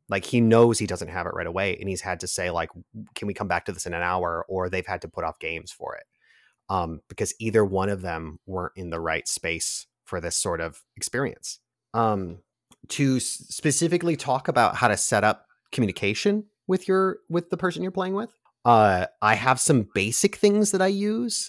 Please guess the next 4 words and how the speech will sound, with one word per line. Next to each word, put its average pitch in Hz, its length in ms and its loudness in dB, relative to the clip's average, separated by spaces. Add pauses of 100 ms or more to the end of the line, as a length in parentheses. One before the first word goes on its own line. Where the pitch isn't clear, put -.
Like, 104 460 -2 (540)
I 117 80 6
definitely 151 760 6
advise 135 540 6